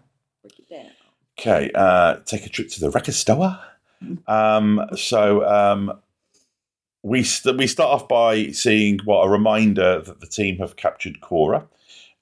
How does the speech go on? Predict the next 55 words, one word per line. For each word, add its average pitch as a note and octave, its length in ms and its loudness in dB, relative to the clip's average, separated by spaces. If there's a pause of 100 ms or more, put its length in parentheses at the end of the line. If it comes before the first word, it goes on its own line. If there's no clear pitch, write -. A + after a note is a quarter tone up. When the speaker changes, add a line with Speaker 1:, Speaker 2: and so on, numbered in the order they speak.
Speaker 2:
Um, G2+ 380 2 (260)
and D3 360 0
one, G3 500 0
I - 80 4
think A3 220 0
I've, - 280 -4
I D#3 60 -2
figured E3+ 240 -8
out C#3+ 220 2
what B2+ 120 2
it A#2 140 -6
is A2+ 120 -4
about. A2 300 -4
One B2+ 180 0
of C3+ 60 0
the C#3 60 0
things G#2 360 -4
is F2 340 -10
that E2+ 80 -4
I F2+ 160 2
don't F#2 240 0
like F2+ 240 2
about - 240 0
the F2 80 -16
Nathaniel F2 400 -2
and E2 80 -14
Cora F#2 240 -4
storyline D#2 440 -2
is C#2 140 -14 (540)
one D3 340 2
trope. G#2+ 540 0 (1080)
There's B2+ 120 -4
all F3 140 4
these F#3 160 2
tropes - 460 -2
in E2+ 280 -2
science F#2+ 380 0
fiction, E2+ 340 -4
and, E2+ 120 -4
like, G2 100 2
the A2 80 -4
most A#2+ 220 2
famous A2+ 360 2
one, F#2 140 0
of E2 80 -6
course, E2 260 -6
is D#2+ 100 -10
the E2+ 60 -6
hero's D#2 460 2
journey. C2+ 400 -2
You D#2+ 100 -4
know, C#2+ 140 0
Frodo, D2 600 2
Luke C#2+ 160 -8
Skywalker, C#2 720 -2